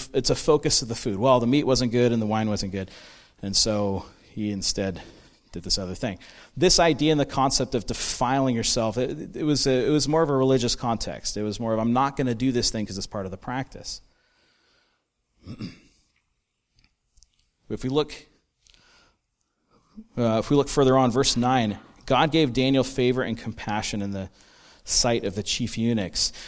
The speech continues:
And the chief of the eunuchs said to Daniel, "I fear my lord the king,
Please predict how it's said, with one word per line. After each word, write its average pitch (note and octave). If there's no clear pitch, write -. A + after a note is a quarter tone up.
And B2
the A#2
chief -
of D#3
the C3+
eunuchs B2+
said A2+
to A#2
Daniel, B2+
"I D3+
fear F3
my D#3+
lord C#3
the B2
king, A2+